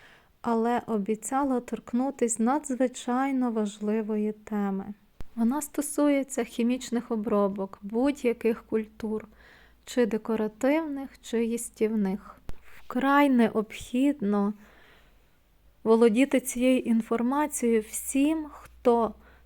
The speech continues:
чи на городі, чи в саду, чи в квітниках користується хімічними препаратами, не добривами, а пестицидами.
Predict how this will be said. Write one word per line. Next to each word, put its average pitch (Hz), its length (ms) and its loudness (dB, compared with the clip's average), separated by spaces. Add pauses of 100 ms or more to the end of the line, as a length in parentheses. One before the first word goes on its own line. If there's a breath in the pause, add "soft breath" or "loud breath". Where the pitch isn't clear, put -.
чи 269 100 2
на 269 120 2
городі, 269 440 4
чи 254 160 -4
в 233 100 -8
саду, 240 520 0
чи 254 160 -4
в 214 80 -6
квітниках 233 920 -2
користується 247 1120 0 (340 loud breath)
хімічними 233 680 2
препаратами, 214 1040 -2 (100)
не 262 200 2
добривами, 202 840 0
а 240 160 0
пестицидами. 214 1160 -2